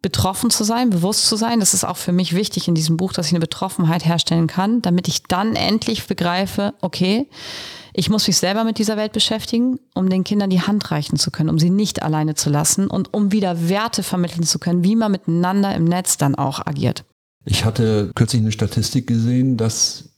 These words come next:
Speaker 2: ich meine, von elf bis neunzehn Jahren achtundneunzig Prozent aller Kinder und Jugendlichen ein Smartphone
Speaker 1: Ja.
Speaker 2: hätten.
Speaker 1: Ja.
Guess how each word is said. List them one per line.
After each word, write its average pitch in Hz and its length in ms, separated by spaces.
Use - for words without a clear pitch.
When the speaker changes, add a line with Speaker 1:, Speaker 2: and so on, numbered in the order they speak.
Speaker 2:
ich - 180
meine, 107 280
von - 460
elf 117 420
bis - 260
neunzehn 110 720
Jahren 123 760
achtundneunzig 135 960
Prozent 123 840
aller 110 260
Kinder 123 420
und 107 240
Jugendlichen 117 920
ein 101 40
Smartphone 147 880
Speaker 1:
Ja. 180 240
Speaker 2:
hätten. 185 480
Speaker 1:
Ja. 165 200